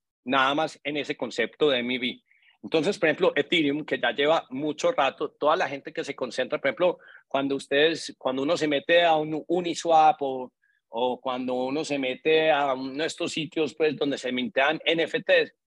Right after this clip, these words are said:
entonces hay unos agentes que solo se preocupan no por lo que usted esté comprando y vendiendo, sino que se están preocupando para que la transacción ocurra.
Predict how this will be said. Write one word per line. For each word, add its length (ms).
entonces 300
hay 220
unos 240
agentes 420
que 180
solo 560
se 140
preocupan 580
no 140
por 160
lo 100
que 120
usted 140
esté 180
comprando 420
y 60
vendiendo, 360
sino 300
que 140
se 80
están 220
preocupando 520
para 180
que 80
la 160
transacción 720
ocurra. 500